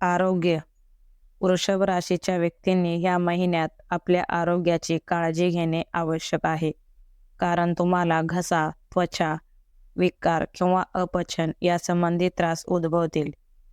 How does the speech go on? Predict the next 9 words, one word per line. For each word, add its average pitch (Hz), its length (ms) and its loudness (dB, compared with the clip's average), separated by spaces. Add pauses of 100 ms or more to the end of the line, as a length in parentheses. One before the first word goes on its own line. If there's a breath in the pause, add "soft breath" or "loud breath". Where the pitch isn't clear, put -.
(140)
त्यामुळे 180 540 2
या 175 220 2
महिन्यात 170 480 2 (180)
पाण्याचे 170 500 0
प्रमाण 165 420 0
वाढवा 165 460 0 (140)
आणि 170 220 -2 (100)
थंड 180 260 0
पदार्थ 160 520 0